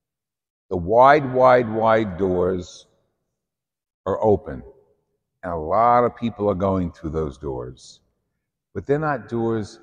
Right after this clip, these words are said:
of salvation. So often they're doors of greed and hate and anger. In other words, we all have it before us, the gift of life. How we use it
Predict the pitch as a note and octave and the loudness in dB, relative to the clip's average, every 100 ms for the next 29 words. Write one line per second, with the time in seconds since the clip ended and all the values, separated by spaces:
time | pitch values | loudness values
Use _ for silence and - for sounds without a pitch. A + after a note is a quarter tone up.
0 | _ _ _ F#2 - G2+ F#2+ G#2+ B2 - | _ _ _ -18 -6 -4 -2 -2 -4 -10
1 | D2 B1+ - _ _ _ _ _ _ _ | -16 -16 -20 _ _ _ _ _ _ _
2 | _ - A2 G#2+ B2 - G2 F#2 E2 G2+ | _ -4 -2 0 -2 -2 -2 0 -2 -2
3 | G#2 G2 F2+ - _ _ - F2 E2 F#2+ | 0 0 -2 -8 _ _ -8 -8 -6 -2
4 | A#2 G#2 D#2+ C2 C#2 _ _ _ _ _ | 0 0 -2 -6 -14 _ _ _ _ _
5 | _ _ _ _ - E2 D2+ A2 G2+ - | _ _ _ _ -18 -16 -8 -4 -4 -6
6 | - F2+ G#2 G#2 D#2 C#2 - _ _ _ | -10 -6 -4 -4 -6 -10 -14 _ _ _
7 | _ _ _ _ _ _ _ _ _ - | _ _ _ _ _ _ _ _ _ -2
8 | A2 G3+ G3+ D#3+ C3+ B2 - - - - | 2 2 2 2 2 2 -6 -16 -20 -20
9 | - - - _ _ _ _ _ _ _ | -20 -20 -20 _ _ _ _ _ _ _
10 | _ _ _ _ - B2+ C3+ F3 G3 D#3+ | _ _ _ _ -2 4 6 6 4 2
11 | D3+ C3 B2 - - G#2+ - B2+ A2 E2+ | 2 2 0 -8 -12 -12 -4 0 0 0
12 | C#2 - - - F#2 A2+ - G2+ F2 F#2+ | -6 -12 -20 -12 -4 -4 -4 -8 -4 -2
13 | D#2 C2 - _ _ _ _ _ _ - | -2 -4 -14 _ _ _ _ _ _ -2
14 | F#3+ A3+ F#3+ D#3+ C#3+ D#3 G3 F#3 - F2+ | 0 2 0 -4 -4 -2 -2 -4 -4 -6
15 | E2 | -6